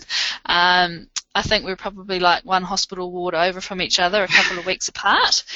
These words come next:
Speaker 1: Uh, so, you know, we've been, we're really committed to, to this community and to this place. Um, so we're both involved. Sam's really involved in the local art scene, and, um,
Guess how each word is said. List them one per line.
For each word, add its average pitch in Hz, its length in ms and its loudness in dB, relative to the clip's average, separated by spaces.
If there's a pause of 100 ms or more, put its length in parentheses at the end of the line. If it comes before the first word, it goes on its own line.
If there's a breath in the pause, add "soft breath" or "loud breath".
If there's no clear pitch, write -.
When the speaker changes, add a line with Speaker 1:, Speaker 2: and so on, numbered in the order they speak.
(340 loud breath)
Speaker 1:
Uh, 247 400 6
so, 226 460 6 (100)
you 254 140 -2
know, 214 280 0 (160)
we've 214 220 -2
been, 202 440 0
we're 202 120 -6
really 202 240 -2
committed 190 480 -4
to, 196 280 2
to 196 140 -2
this 190 200 0
community 185 460 -6
and 175 100 -6
to 175 100 -10
this 175 200 -4
place. 165 720 0
Um, 165 260 2
so 196 220 2
we're 185 120 -4
both 185 260 -2
involved. 170 600 -4 (240 loud breath)
Sam's 196 320 0
really 175 140 -4
involved 165 380 -4
in 175 60 -8
the 170 80 -4
local 165 340 -6
art 196 280 2
scene, 180 600 0
and, 165 260 -6
um, 170 280 0